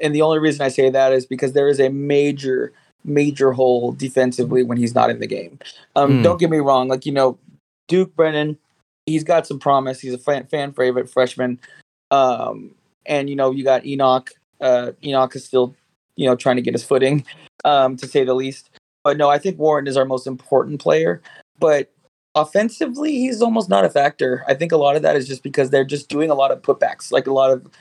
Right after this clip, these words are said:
Speaker 1: you know, dunk options to him. So I wouldn't say that the offense really runs through him as much as the numbers would say it does. I mean, 'cause to be honest, he had zero points until four minutes left in the game against Creighton.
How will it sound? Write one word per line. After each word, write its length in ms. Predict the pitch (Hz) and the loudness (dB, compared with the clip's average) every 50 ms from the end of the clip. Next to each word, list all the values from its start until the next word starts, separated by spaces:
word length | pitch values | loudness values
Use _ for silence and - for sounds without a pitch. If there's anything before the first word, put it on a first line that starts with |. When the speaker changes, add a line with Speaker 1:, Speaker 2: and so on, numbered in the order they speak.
| _ _ _ | _ _ _
Speaker 1:
you 100 | - 143 | -4 0
know, 120 | 143 139 131 | 0 0 0
dunk 320 | 135 135 143 139 131 - | 0 0 0 0 0 0
options 380 | 120 113 107 - - 123 120 - | 0 0 -2 -6 -14 -16 -12 -8
to 80 | - 113 | -8 -8
him. 200 | 113 104 98 110 | -8 -8 -12 -10
So 220 | - - 143 139 | -6 -2 0 0
I 120 | 131 135 147 | 2 2 2
wouldn't 400 | 151 175 185 190 196 175 - - | 2 0 -2 -2 -4 -8 -8 -4
say 140 | - 165 | -2 -2
that 180 | 156 151 139 135 | 0 -2 -2 -2
the 160 | 135 131 127 - - 131 | -4 -8 -8 -6 -4 -4
offense 360 | 131 127 - 147 139 127 - | -4 -2 -4 -6 -10 -10 -12
really 180 | 139 135 135 | -12 -12 -10
runs 300 | 123 120 131 131 139 127 | -6 -4 -4 -4 -6 -10
through 180 | - 143 139 139 | -10 -6 -2 0
him 180 | 147 147 147 139 | 0 0 0 -2
as 100 | 127 127 | -4 0
much 200 | 131 127 127 131 | 0 0 0 0
as 100 | 131 135 | -4 -4
the 80 | 135 | -2
numbers 320 | 127 127 131 139 139 135 - | -2 -2 0 0 0 2 2
would 140 | 156 156 | 0 2
say 140 | - 78 78 | 2 2 2
it 80 | 78 78 | 2 2
does. 300 | 80 80 90 92 - - _ _ _ _ _ _ _ _ _ - | 2 2 0 0 -4 -12 _ _ _ _ _ _ _ _ _ 0
I 120 | 151 143 | 0 0
mean, 180 | 143 143 139 131 | 0 -2 -4 -6
'cause 240 | - - 160 143 - | 0 0 0 0 0
to 80 | 156 | -2
be 120 | 151 160 156 | 2 2 2
honest, 280 | 151 151 147 135 - | 2 2 0 -4 -4
he 100 | - 147 | -2 0
had 360 | 143 139 131 127 127 127 - - _ _ _ - | 2 2 2 2 0 -2 -6 -20 _ _ _ -10
zero 300 | 127 147 160 151 139 135 | -2 0 2 2 2 2
points 340 | 131 - 139 135 131 127 - | 0 -2 -2 -2 -2 -2 -4
until 240 | 127 123 - 131 139 | -4 0 0 0 0
four 200 | - 131 127 127 | 2 0 0 0
minutes 220 | 131 127 123 - | 0 -2 -2 0
left 160 | 127 120 - | 0 0 -2
in 60 | 113 113 | -4 -8
the 60 | 113 | -6
game 300 | 117 117 113 110 - - _ - - _ _ _ - | -4 -4 -4 -6 -8 -16 _ -20 -20 _ _ _ -2
against 280 | - 131 127 123 120 - | 0 2 2 2 0 0
Creighton. 400 | - 123 107 95 - 90 - | 0 0 0 -2 -6 -10 -14